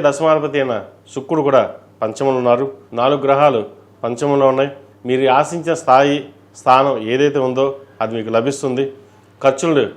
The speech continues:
అదుపులోకి వస్తాయి. వ్యాపార వ్యవహారాలు కూడా అనుకూలంగా ఉంటుంది.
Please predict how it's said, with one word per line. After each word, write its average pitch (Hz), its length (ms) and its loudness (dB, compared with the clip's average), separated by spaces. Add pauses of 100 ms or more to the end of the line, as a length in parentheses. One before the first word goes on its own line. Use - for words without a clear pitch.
(120)
అదుపులోకి 139 420 0
వస్తాయి. 135 240 -2 (580)
వ్యాపార 151 300 4 (140)
వ్యవహారాలు 143 460 4
కూడా 135 140 4 (440)
అనుకూలంగా 139 480 0
ఉంటుంది. 127 260 -4